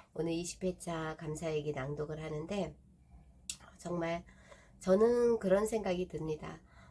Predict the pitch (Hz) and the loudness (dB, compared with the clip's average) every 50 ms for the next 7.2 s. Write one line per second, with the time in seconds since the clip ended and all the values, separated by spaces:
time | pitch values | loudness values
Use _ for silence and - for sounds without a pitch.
0 | - - 170 185 202 214 220 226 220 214 202 202 202 196 - - 277 277 - - | -12 -4 2 4 6 6 6 6 4 2 0 -2 -4 -6 -8 -10 -8 -8 -6 -6
1 | 269 277 233 185 165 165 175 175 165 156 151 151 160 - 156 151 - 180 160 160 | -2 0 0 0 2 2 0 0 0 0 0 -2 -4 -6 -6 -6 -2 -2 -2 -2
2 | - 185 - 208 226 226 226 226 208 196 170 170 180 208 226 220 185 175 - - | -2 -4 -2 -2 -2 0 0 0 0 0 -2 -4 -2 -2 -2 -2 -4 -6 -12 -18
3 | - - - - - - - 214 208 214 - 220 220 254 294 320 - - - _ | -20 -20 -20 -20 -14 -6 -2 -2 -2 0 4 4 4 4 4 -2 -6 -18 -20 _
4 | - - - 320 320 320 320 311 302 285 - 240 214 190 180 175 175 170 170 175 | -6 2 6 6 6 6 6 4 0 0 0 0 2 2 2 0 -2 -2 -4 -6
5 | - - 226 - - - 214 196 180 160 156 165 165 - 165 160 156 156 165 160 | -6 -8 -8 -8 -8 -6 -2 0 0 0 0 -4 -6 -4 -2 -2 -2 -2 -2 -4
6 | 160 156 156 156 151 151 151 - 175 175 170 170 165 165 165 160 165 156 - - | -6 -6 -8 -8 -8 -8 -8 -6 -6 -6 -6 -8 -8 -10 -10 -8 -8 -8 -8 -8
7 | - 160 - | -8 -10 -12